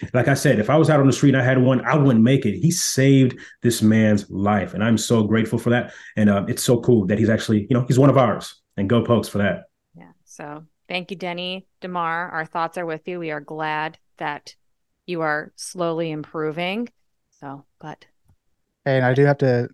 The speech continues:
Speaker 3: say one other thing as far as good news is concerned. So
Speaker 2: Right.
Speaker 3: as
Speaker 2: We'll
Speaker 3: of
Speaker 2: take it.
Speaker 3: thirteen, fourteen minutes ago, Ollie Gordon tweeted. He's got the location icon and then a cowboy emoji next to that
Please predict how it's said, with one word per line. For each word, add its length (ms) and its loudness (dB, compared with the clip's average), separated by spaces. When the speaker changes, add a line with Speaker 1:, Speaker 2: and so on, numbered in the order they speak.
Speaker 3:
say 260 -4
one 280 0
other 180 0
thing 340 -4
as 120 -6
far 160 -2
as 160 -4
good 180 -6
news 300 -4
is 100 -8
concerned. 640 -8
So 200 -8
Speaker 2:
Right. 320 -8
Speaker 3:
as 260 2
Speaker 2:
We'll 220 2
Speaker 3:
of 40 -4
Speaker 2:
take 140 -4
it. 40 -18
Speaker 3:
thirteen, 640 2
fourteen 380 2
minutes 240 0
ago, 320 -4
Ollie 240 2
Gordon 420 -2
tweeted. 500 -6
He's 140 -10
got 140 -4
the 80 -10
location 720 0
icon 600 0
and 180 -6
then 80 -4
a 80 -6
cowboy 600 -2
emoji 400 -4
next 240 -6
to 60 -10
that 280 -2